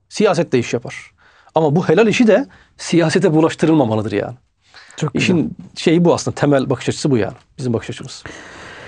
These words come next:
Speaker 2: Ceyda Şahin, "Hayırlı günler hocam. Programınızı titizlikle takip ediyorum. Allah sizlerden razı olsun. Bizleri de ciddi anlamda teşvik ediyorsunuz." Bir soru sormak istiyorum. Devletimizin marketleri mevcut.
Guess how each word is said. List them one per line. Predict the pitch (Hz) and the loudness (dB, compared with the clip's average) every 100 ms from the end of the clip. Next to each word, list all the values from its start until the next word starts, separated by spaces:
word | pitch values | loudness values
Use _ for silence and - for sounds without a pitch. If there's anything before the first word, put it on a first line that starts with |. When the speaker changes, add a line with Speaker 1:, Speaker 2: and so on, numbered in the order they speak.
| - - - | -20 -12 -4
Speaker 2:
Ceyda | 131 151 156 196 214 | 2 4 6 4 2
Şahin, | 190 175 139 | 2 2 4
"Hayırlı | 135 156 175 | 2 2 2
günler | 180 190 | 2 4
hocam. | 160 165 170 | 4 2 2
Programınızı | 156 156 160 160 170 | 2 4 2 2 -2
titizlikle | - 160 156 143 127 | 0 0 2 0 2
takip | 131 131 131 | 0 2 0
ediyorum. | 135 143 190 | 4 4 4
Allah | 151 143 147 | 4 2 0
sizlerden | 135 131 123 120 123 | 2 2 4 2 2
razı | 139 151 | 2 2
olsun. | 156 180 143 | 0 2 2
Bizleri | 135 147 135 | 4 4 2
de | 123 | 0
ciddi | 127 147 | 0 2
anlamda | 135 123 113 | 2 2 0
teşvik | 110 127 - 147 | 0 -2 0 0
ediyorsunuz." | 151 151 170 185 185 170 | 2 0 0 -2 -2 -8
Bir | |
soru | - 180 | 0 0
sormak | 180 175 160 147 | 2 2 2 -2
istiyorum. | - 151 165 156 123 | 2 2 4 0 2
Devletimizin | 151 165 180 170 165 180 185 - | 4 4 2 2 2 2 0 0
marketleri | 131 139 151 170 160 156 156 | 2 4 4 2 0 2 2
mevcut. | 143 117 143 - | 2 2 0 -4